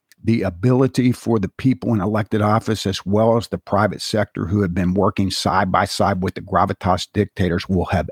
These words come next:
ended. The final task of the Freedom Assembly will be to ensure that a constitutional amendment is passed to never again allow subsidization of the news,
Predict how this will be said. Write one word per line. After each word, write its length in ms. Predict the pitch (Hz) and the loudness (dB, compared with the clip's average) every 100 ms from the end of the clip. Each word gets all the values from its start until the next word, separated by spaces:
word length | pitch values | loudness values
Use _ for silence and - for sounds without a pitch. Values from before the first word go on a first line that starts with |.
| - | -2
ended. 520 | 92 85 76 - - _ _ _ _ _ _ _ _ - | 2 2 0 -2 -4 _ _ _ _ _ _ _ _ -8
The 180 | 101 - | -2 -2
final 420 | - 110 127 123 | 0 2 2 2
task 480 | - 120 113 - 98 | 0 2 2 2 -2
of 80 | |
the 80 | 92 | -2
Freedom 320 | - 117 110 | 0 4 4
Assembly 460 | 110 - 101 92 101 | 4 2 0 0 0
will 260 | 90 101 98 | 0 2 2
be 160 | 104 | 0
to 200 | 92 107 | 0 0
ensure 380 | 95 - 110 104 | 0 -2 0 0
that 160 | 92 76 | 0 -4
a 60 | |
constitutional 800 | - - 107 - 107 - 113 110 | -6 -2 0 0 -2 0 0 2
amendment 460 | 95 95 104 110 92 | 2 2 4 2 0
is 100 | - | -4
passed 460 | - 98 101 107 | -4 0 2 0
to 100 | - | -2
never 560 | 85 92 101 107 117 110 | -4 0 0 2 2 0
again 400 | 76 - 101 104 | -2 -2 0 2
allow 380 | 90 92 98 90 | 0 0 0 0
subsidization 1160 | - - 98 98 123 113 101 107 98 - 87 | -2 0 0 2 2 2 2 0 0 -2 -4
of 140 | 87 80 | -4 -2
the 60 | |
news, 500 | 82 92 98 110 107 | 0 2 2 2 0